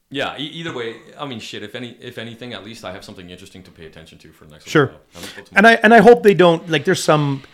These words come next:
Speaker 2: well, and again, it's the media. How much is true? How much is not? I don't know. But they're, the media is reporting that there's a group that is, uh, wants it to be like the American January sixth, you know, rioting, take over, burn things. It's like,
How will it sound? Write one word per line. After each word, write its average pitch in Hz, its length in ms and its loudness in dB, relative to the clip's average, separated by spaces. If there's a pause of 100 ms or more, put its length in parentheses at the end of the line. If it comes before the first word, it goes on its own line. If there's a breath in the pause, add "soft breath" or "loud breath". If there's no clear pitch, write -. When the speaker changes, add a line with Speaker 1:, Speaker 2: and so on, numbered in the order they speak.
(120 soft breath)
Speaker 2:
well, 117 260 0
and 143 100 -2
again, 147 300 0
it's 131 140 -6
the 151 100 -4
media. 160 380 0
How 135 120 -2
much 165 220 -2
is 160 100 -8
true? 175 220 0
How 160 100 -4
much 170 180 -10
is 139 100 -8
not? 147 180 -4
I 127 100 -6
don't 151 200 -6
know. 151 160 0
But 131 180 -8
they're, 143 180 2 (180 loud breath)
the 151 80 0
media 190 260 6
is 147 100 2
reporting 160 460 -4
that 131 160 -8
there's 127 160 -6
a 127 60 -6
group 156 800 -4 (380 loud breath)
that 143 200 0
is, 120 440 -6
uh, 107 420 -14 (280)
wants 147 360 0
it 160 120 -4
to 135 80 -8
be 143 200 -4
like 127 280 -2
the 123 180 -8
American 131 440 -2
January 127 440 -8
sixth, - 440 -8
you 123 80 -12
know, 120 200 -6
rioting, 127 640 -4
take 143 280 -4
over, 131 280 -2
burn 143 340 0
things. 123 400 -6
It's 110 140 -14
like, 123 160 -12